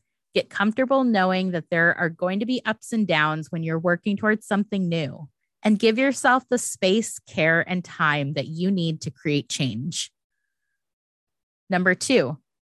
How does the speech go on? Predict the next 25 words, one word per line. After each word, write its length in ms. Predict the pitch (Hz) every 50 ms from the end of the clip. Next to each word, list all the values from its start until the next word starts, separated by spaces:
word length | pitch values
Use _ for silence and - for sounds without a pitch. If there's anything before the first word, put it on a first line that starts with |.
| _ _
take 200 | - 240 214 -
time 240 | - - 226 226 226
to 80 | 262 254
get 180 | 302 302 -
clear 400 | - - - 247 226 226 233 226 -
on 100 | 214 220 214
your 160 | 214 208 202
why. 420 | 196 180 156 147 147 147 - 160 - _ _ _ _ _ _ _ _ _ _ _ _ _ _ _
Having 300 | - 240 233 220 269 269
your 160 | 269 285 285 277
why 340 | 226 220 190 202 208 202 190
detailed 560 | 185 190 185 175 - - 196 175 175 175 165
out 300 | 147 147 143 143 - -
is 120 | 170 160
going 220 | - - 208 208 208
to 80 | 226
be 100 | 220 233
a 160 | 208 185 165 - _
big 240 | - 185 196 202 233
help 320 | 180 - 190 170 165 175 - -
when 120 | 190 185
you 140 | 180 175 175
run 220 | 170 165 165 170
into 180 | 170 170 165 - -
obstacles, 840 | 190 202 - - - - - 240 - - 226 226 233 233 226 -